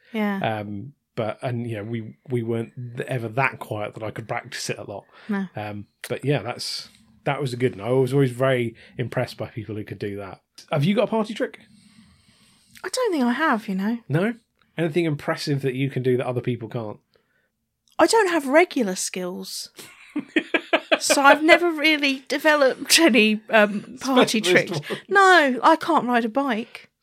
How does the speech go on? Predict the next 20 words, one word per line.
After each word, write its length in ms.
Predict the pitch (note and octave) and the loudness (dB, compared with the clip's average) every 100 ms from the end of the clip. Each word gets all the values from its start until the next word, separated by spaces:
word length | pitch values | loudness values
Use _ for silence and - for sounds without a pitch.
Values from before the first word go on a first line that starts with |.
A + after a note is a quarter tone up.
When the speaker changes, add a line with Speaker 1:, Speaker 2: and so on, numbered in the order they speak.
| _ _ - - _ | _ _ -20 -20 _
Speaker 1:
So 640 | - - C#4 C4 C4 C4 - | -6 0 4 6 4 2 -4
it 160 | - | -4
seems 320 | - F4 C#4+ C4 | 2 4 4 4
unlikely 600 | B3+ B3 D#4 - C#4 A3 | 4 6 4 2 2 2
that 100 | G3+ | 2
I'll 140 | G#3+ | 2
be 100 | C4 | 4
able 240 | A#3 C4 | 6 4
to 80 | A#3 | 4
get 140 | A#3+ G#3+ | 2 2
the 80 | |
dexterity 840 | A#3+ A#3 A3 D#4 - B3+ B3+ B3 A#3+ | 4 4 4 0 6 8 8 6 2
for 120 | D4+ | 2
some 200 | - B3 | 0 4
of 100 | C4 | 6
these 260 | C4 C#4 - | 6 4 0
things. 380 | - A#3 A#3 C#4+ | 2 2 2 -4
<laughs> 60 | _ - - - - _ - G3+ - - A#3 - - G3+ - - - - _ | _ -20 -18 -16 -16 _ -4 -4 -4 -6 -4 -6 -8 -10 -10 -16 -20 -20 _
No, 380 | D4 D4+ C4 A#3+ A3+ - | -2 2 2 0 -4 -6
uh, 180 | C4 | -6